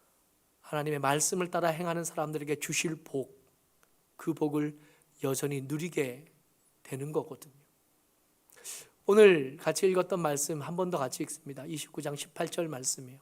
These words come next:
시작. "묵시가 없으면 백성이 방자히 행하거니와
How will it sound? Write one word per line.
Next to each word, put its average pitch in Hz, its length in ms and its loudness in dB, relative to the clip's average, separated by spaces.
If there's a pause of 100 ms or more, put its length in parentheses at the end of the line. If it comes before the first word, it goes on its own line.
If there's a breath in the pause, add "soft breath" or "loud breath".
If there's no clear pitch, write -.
시작. 131 920 -4 (480 loud breath)
"묵시가 185 480 12
없으면 175 800 8
백성이 165 500 4
방자히 160 600 4
행하거니와 156 760 0